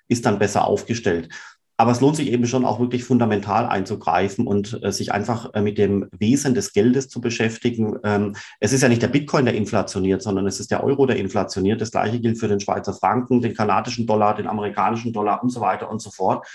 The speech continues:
Deswegen muss man, ähm, nicht nur aus meiner Sicht, äh, das Mikroskop eines Portfolios, äh, optimieren, sondern eigentlich ein paar ganz, ganz, ganz große Makro-, äh, Fragen, ähm, stellen und ver-, zumindest versuchen zu verstehen.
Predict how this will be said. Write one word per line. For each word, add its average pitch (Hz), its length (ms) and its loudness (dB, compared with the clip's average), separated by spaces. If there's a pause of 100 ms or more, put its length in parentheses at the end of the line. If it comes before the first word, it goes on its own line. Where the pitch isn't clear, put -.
(260)
Deswegen 113 320 2
muss 120 160 2
man, 113 320 4
ähm, 107 300 2
nicht 123 240 -2
nur 139 300 0
aus 107 160 -2
meiner 107 260 2
Sicht, 113 300 -4
äh, - 260 -6
das - 380 0
Mikroskop 120 640 -2
eines 104 380 -2
Portfolios, 110 600 -4
äh, 101 100 -2
optimieren, 101 680 0 (300)
sondern 104 240 2
eigentlich 117 420 0
ein - 80 -4
paar 104 160 -2
ganz, 123 220 -2
ganz, 117 180 -2
ganz 107 200 -2
große 101 260 0
Makro-, 101 580 -2
äh, 95 80 -2
Fragen, 90 640 0
ähm, 95 480 -2
stellen 117 460 0
und 101 160 -4
ver-, - 260 -8
zumindest 147 380 0
versuchen 139 400 0
zu 135 140 0
verstehen. 120 680 -2